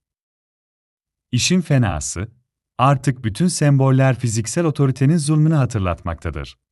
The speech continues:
Anlayacağınız, mukadder olanın ufku kitlelerin ruhunu sarmışsa bir kere,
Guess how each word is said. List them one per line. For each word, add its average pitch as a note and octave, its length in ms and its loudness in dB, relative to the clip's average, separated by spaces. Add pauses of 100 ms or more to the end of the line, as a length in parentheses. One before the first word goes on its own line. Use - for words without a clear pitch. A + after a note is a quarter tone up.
(1300)
Anlayacağınız, C#3 1120 2 (1400)
mukadder B2 500 0
olanın D3 420 4
ufku B2+ 340 -6
kitlelerin C#3+ 600 0
ruhunu C#3 340 2
sarmışsa A#2 600 -2
bir D3+ 180 0
kere, D#2 300 -6